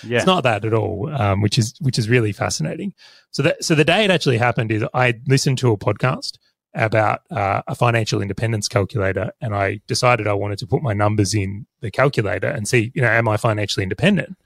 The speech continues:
Speaker 2: So I went in and I put my numbers into the calculator, and it kinda, it hit me in that moment that I'd crossed the threshold. So I hadn't actually re-, realized it to this point. I'd probably been financially independent for a year,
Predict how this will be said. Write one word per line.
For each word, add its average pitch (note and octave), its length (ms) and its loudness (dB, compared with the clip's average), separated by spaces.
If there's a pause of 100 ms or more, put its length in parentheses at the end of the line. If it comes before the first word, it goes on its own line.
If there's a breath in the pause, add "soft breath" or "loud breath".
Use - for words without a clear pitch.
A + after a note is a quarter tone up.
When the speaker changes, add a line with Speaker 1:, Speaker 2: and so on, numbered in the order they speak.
(380 soft breath)
Speaker 2:
So - 140 -2
I A#2 60 4
went F3 180 6
in D3+ 120 4
and A#2+ 120 2
I A#2 80 0
put - 180 -2
my C#3+ 120 2
numbers B2 280 2
into A2 120 -4
the G2+ 100 -4
calculator, A#2 500 -2
and G2+ 80 -6
it - 80 -10
kinda, C#3+ 280 0 (140)
it A#2+ 220 -6
hit E3 220 -2
me C3+ 140 2
in A2+ 80 0
that G#2+ 160 -2
moment B2+ 400 4
that A#2 100 4
I'd G#2+ 180 -2
crossed - 380 0
the - 80 -2
threshold. - 480 -2 (540)
So D3 120 0
I F3+ 120 4
hadn't D#3+ 360 2
actually A#2+ 300 -2
re-, B2 160 0 (100)
realized B2+ 540 4
it - 100 -10
to B2 80 -6
this G#2 140 -6
point. G2+ 240 -4
I'd G2+ 140 -4
probably C3 260 2
been G#2 200 -2
financially G#2+ 540 -2
independent G2 520 -2
for F#2+ 240 2 (140)
a B2 80 2
year, A2 400 4